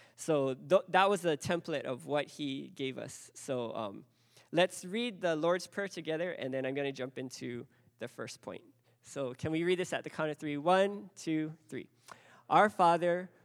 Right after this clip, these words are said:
which art in heaven, hallowed be thy name. Thy kingdom come, and thy will be done on earth as it is in heaven. Give us this day our daily bread, and forgive us our debts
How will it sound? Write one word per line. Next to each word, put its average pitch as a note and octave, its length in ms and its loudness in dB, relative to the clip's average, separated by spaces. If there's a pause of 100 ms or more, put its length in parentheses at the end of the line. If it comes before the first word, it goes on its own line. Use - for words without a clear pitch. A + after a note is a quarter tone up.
(120)
which D#3 240 -2
art F3+ 240 6
in F#3+ 100 2
heaven, D3+ 520 -2 (400)
hallowed F3+ 460 4
be E3+ 200 2
thy E3+ 180 2
name. B2+ 420 -4 (560)
Thy E3+ 220 6
kingdom G3+ 440 -4
come, D3+ 480 -2 (200)
and C3+ 200 -6
thy E3+ 260 6
will F3 200 2
be D#3+ 140 -2
done C3 460 -4 (440)
on C#3 200 -2
earth E3+ 440 2 (120)
as C#3+ 180 -2
it C#3 120 -2
is D3 140 -2
in D#3+ 120 -2
heaven. A#2+ 440 -6 (500)
Give D#3+ 200 4
us G#3 140 2
this G3+ 240 -4
day D3 520 2 (140)
our C3+ 160 -2
daily C#3+ 400 0
bread, B2+ 480 -4 (400)
and B2+ 140 -6
forgive D3 360 -2
us E3+ 160 -2
our F#3+ 160 0
debts - 500 -4